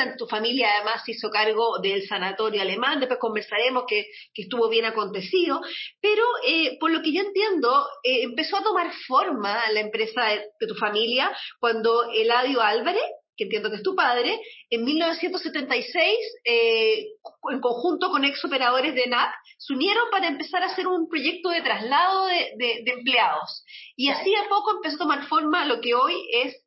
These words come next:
Speaker 1: Buses Hualpén. ¿Estoy
Speaker 2: Sí.
Speaker 1: correcta?
Speaker 2: Súper bien resu-, el resumen, perfecto. <laughs> Eh,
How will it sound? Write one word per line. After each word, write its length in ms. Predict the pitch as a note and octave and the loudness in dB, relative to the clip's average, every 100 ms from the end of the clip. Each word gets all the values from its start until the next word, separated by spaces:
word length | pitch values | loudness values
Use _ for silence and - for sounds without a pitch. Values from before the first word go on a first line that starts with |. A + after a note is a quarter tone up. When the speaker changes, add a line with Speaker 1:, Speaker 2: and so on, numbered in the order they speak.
| _ - | _ -14
Speaker 1:
Buses 360 | G#3+ D4+ D4+ D4 | -8 -6 -2 -2
Hualpén. 440 | D4 A#3+ - - _ _ _ _ _ _ | 0 -2 -4 -8 _ _ _ _ _ _
¿Estoy 140 | B3 | -4
Speaker 2:
Sí. 40 | |
Speaker 1:
correcta? 400 | B3 - C#4+ - A#4 - _ _ _ _ _ _ _ | 0 0 -2 -4 -10 -10 _ _ _ _ _ _ _
Speaker 2:
Súper 360 | _ - C4+ C#4+ | _ -2 -2 0
bien 160 | C#4 C#4 | 0 -2
resu-, 280 | C#4 C#4 | -2 0
el 80 | A#3 | 0
resumen, 440 | A3+ A3 A3+ F#3 F#3+ | 0 0 -2 -2 -4
perfecto. 540 | G#3 - G3+ _ - | -4 -4 -6 _ -2
<laughs> 420 | - D#3+ - - | 0 0 -2 -6
Eh, 540 | G3+ F#3 E3+ E3 D3+ | -4 -4 -4 -8 -12